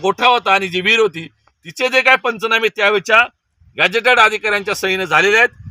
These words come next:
त्या वस्तूंच्या, त्या गोष्टींचे पैसे आज तारखेपर्यंत त्याच्या, अ, एकूण मूल्यांकनानुसार मिळाले पाहिजेत. आणि हा जो काही अवॉर्ड झालेला आहे सतरा लाख चौऱ्याण्णव हजार रुपयाचा, हा निव्वळ जमिनीचा अवॉर्ड आहे, पण क्षेत्रामध्ये असलेल्या बाकीच्या सगळ्या गोष्टी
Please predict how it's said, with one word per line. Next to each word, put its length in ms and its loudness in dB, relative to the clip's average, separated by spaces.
त्या 220 6
वस्तूंच्या, 580 -4
त्या 140 -4
गोष्टींचे 520 -4
पैसे 500 -2
आज 300 0
तारखेपर्यंत 760 -2
त्याच्या, 480 -2
अ, 60 -10
एकूण 420 -6
मूल्यांकनानुसार 800 -2
मिळाले 320 -2
पाहिजेत. 400 0
आणि 180 -6
हा 200 2
जो 140 -2
काही 140 4
अवॉर्ड 260 6
झालेला 300 2
आहे 140 2
सतरा 300 -2
लाख 140 2
चौऱ्याण्णव 440 -2
हजार 220 0
रुपयाचा, 520 0
हा 180 -2
निव्वळ 300 2
जमिनीचा 560 0
अवॉर्ड 260 4
आहे, 200 2
पण 60 -10
क्षेत्रामध्ये 580 0
असलेल्या 340 -2
बाकीच्या 360 -4
सगळ्या 320 -2
गोष्टी 400 -10